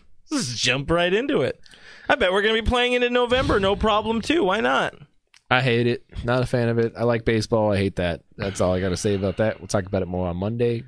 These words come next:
Speaker 2: Be prepared. Bring your, your, uh, pitchforks and torches,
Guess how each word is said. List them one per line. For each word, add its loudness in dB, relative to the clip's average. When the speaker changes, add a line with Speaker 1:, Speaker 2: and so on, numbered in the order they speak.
Speaker 2:
Be 0
prepared. 0
Bring 2
your, 0
your, 0
uh, 0
pitchforks -4
and -6
torches, -6